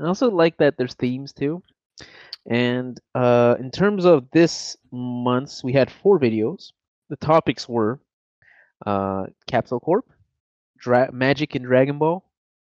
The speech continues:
uh, everything great about G T, and yours, which was, uh, fixing Super Saiyan narratively. In terms of most to least viewed, it was, yours was first.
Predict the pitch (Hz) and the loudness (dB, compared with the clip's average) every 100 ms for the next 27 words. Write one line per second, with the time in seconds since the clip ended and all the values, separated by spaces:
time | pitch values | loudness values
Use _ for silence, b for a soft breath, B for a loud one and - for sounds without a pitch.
0 | b b b b b _ - 110 - 131 | b b b b b _ -4 -4 -2 -6
1 | - 135 123 120 123 113 113 107 127 123 | -6 -12 -2 2 2 2 0 0 -6 -6
2 | - 143 175 _ _ _ _ _ _ _ | -8 -8 -8 _ _ _ _ _ _ _
3 | _ - 120 123 127 127 117 143 170 156 | _ -4 0 0 0 -4 -2 0 0 -2
4 | 160 - 127 117 110 101 101 - 160 - | -6 -4 -2 2 4 4 0 -2 -4 -4
5 | 143 143 - - 123 - 113 107 101 107 | -8 -8 -14 -10 -8 -2 0 0 -2 -2
6 | 98 - 101 87 139 - _ _ _ _ | -2 -4 -10 -8 -10 -12 _ _ _ _
7 | _ b b b b - 104 - 135 135 | _ b b b b -12 -8 -2 0 0
8 | 127 131 120 104 90 131 135 156 - - | 2 4 4 2 -8 -2 0 0 -6 -14
9 | - 110 123 131 - 127 160 202 190 - | -14 -4 -4 -4 -2 0 0 0 -4 -6
10 | - 117 113 113 104 - 107 107 135 165 | -8 -4 0 0 -2 -12 -16 -6 -4 -2
11 | 196 190 151 135 - 107 139 - - | -4 -6 -8 -6 -2 -2 -2 -8 -16